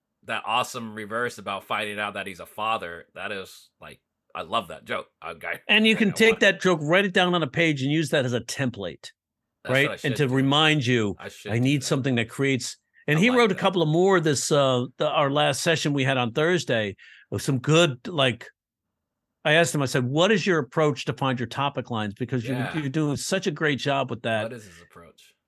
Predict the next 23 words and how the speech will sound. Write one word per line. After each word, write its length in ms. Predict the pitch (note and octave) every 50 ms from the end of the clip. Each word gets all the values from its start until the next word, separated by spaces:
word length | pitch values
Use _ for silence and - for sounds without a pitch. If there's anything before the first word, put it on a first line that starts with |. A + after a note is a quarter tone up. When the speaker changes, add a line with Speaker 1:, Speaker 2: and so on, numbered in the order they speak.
| _ _
Speaker 2:
And 140 | - D3 D3+
he, 160 | D3+ D3+ - - - - - -
so 280 | - - - E3+ E3+ D#3+
he's 280 | D3+ E3 F3 E3 - -
like, 340 | F3 D#3+ D#3 B2+ - - - _ _ _ _ _ _ _ _ _
he 80 | E3
says, 260 | D3 - F3 D#3 C#3+ F#3 -
"I 160 | - G3+ G#3+
don't 160 | A3 G#3+ G#3
know. 180 | G#3+ G3+ F3 C#3+
I 120 | C#3+ D3+
just 200 | D3 G#3 F#3 F#3
look 180 | F#3+ F#3+ F3+ -
for 120 | - F3
something 320 | - - F3+ D3+ - E3+
that 160 | D3+ D3 C3+ -
creates 320 | - D#3 D3+ D3+ - -
an 80 | D3 C#3
expectation." 800 | C3 - - C3+ B2+ - - D3+ E3+ F3 - - F#2+ - G2 - _ _ _ _ _ _ _ _ _ _ _ -
And 120 | - D#3+ D#3+
it's 100 | D3 -
Speaker 1:
Hmm. 40 | F3+
Speaker 2:
like, 220 | D#3+ D3+ B2+ -